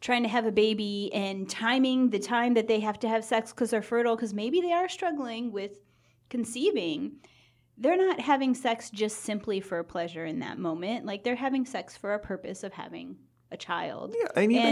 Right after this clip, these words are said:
Speaker 1: And asexual people, I don't know, maybe want children too at some point, and maybe
Speaker 2: Yeah.
Speaker 1: choose to have sex for those reasons or other various reasons, right?
Speaker 2: Some do, some don't. Even, like, having sex just for pleasure is, like, something that we all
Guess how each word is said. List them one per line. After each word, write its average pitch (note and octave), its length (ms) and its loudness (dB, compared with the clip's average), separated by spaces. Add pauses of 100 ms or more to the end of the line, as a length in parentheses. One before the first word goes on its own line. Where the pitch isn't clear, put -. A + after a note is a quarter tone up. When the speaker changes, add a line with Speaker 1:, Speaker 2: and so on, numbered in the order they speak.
Speaker 1:
And A3+ 80 0
asexual D4+ 420 4
people, D#4 500 4 (400)
I C4+ 80 -6
don't E4 120 8
know, A3+ 160 2
maybe G#3+ 460 0
want A#3 380 -6
children A#3 480 -8
too A3 300 -6
at C4 120 -12
some C#4+ 180 -4
point, D4+ 280 -8
and G3+ 160 2
maybe C4+ 520 6
Speaker 2:
Yeah. - 80 -8 (100)
Speaker 1:
choose D4+ 380 4
to C#4 120 0
have A#3+ 440 2
sex B3 440 -2
for B3+ 120 6
those C4+ 300 8
reasons C4+ 460 2
or A#3+ 280 4
other A3+ 280 4
various A3 460 0
reasons, F#3+ 500 -6
right? G3+ 240 -10
Speaker 2:
Some C4+ 300 4
do, F#3+ 140 8
some F#3 200 2
don't. D3 200 4
Even, G3 200 2
like, D#3+ 140 2
having C#3+ 260 -2
sex C3+ 200 -2
just B2 160 4
for G#2+ 80 -2
pleasure A#2+ 420 4
is, G#2 180 2
like, G2+ 160 0
something A2+ 240 -4
that G#2+ 120 2
we A2 140 4
all G#2+ 400 4